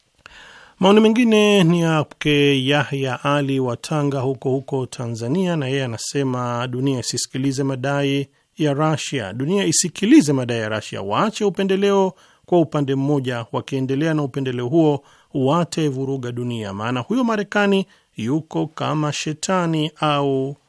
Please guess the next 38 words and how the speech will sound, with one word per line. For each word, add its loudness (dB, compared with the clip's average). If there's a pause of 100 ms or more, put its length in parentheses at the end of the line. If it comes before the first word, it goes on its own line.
(120)
saratani." -8 (440)
Kabla -4
ya -6
kufunga -4
matangazo -4
haya, -4
tegeni -4
sikio -8
kwanza -2
habari -6
za -10
dunia -10
kwa -10
ufupi. -12 (560)
Msemaji 6
wa 6
Wizara 4
ya 4
Mambo 4
ya 4
Nje 4
ya 2
Jamhuri -2
ya 0
Kiislamu -4
ya -6
Iran, 0
Said -4
Khatibzadeh, -2
amelaani 0
kufanyika -2
mkutano -2
wa 2
uovu 6
Palestina -2
inayokaliwa -4
kwa -8
mabavu -2